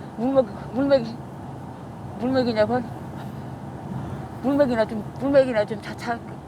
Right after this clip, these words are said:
가가지고 물 먹이 탕 끓여 먹으면 좋겠어, 매운탕. 물 먹이 잡아가지고 탕 끓여 먹으면 괜찮은데. 맛있어. 요새 저 찬바람 나서 물 먹이 시원하게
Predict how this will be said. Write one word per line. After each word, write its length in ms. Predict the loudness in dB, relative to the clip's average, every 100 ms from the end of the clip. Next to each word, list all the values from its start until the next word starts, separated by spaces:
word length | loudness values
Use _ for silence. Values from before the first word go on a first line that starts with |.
| -12 -6
가가지고 720 | 2 4 4 2 2 4 0 -4 -10 -10 -8 -8 -8 -10 -4
물 160 | 0 4
먹이 480 | 6 4 2 0 -2 -6 -10 -10 -10 -10 -10 -10 -6
탕 180 | -2 4
끓여 160 | 4
먹으면 240 | 4 2 0
좋겠어, 220 | -4 -2
매운탕. 420 | 0 0 -2 -4 -6 -10 -10 -8 -8 -8 -8 -8 -8 -8 -8 -8 -8 -8 -8 0
물 100 | 4
먹이 180 | 4 4
잡아가지고 600 | 0 4 2 4 0 0 -2 -10 -8 -8 -8 -4
탕 160 | 0
끓여 180 | 4 6
먹으면 300 | 4 0 -2
괜찮은데. 520 | -4 -4 -4 -6 -8 -10 -10 -12 -10 -4 2
맛있어. 240 | 4 6
요새 220 | 6 6 4 0
저 100 | -6 -8 -10
찬바람 400 | -6 2 4 4
나서 500 | 2 0 2 2 2 -4 -10 -10 -10 -2
물 140 | 4 8
먹이 240 | 8 6 -4 -12 -12
시원하게 400 | -6 -2 0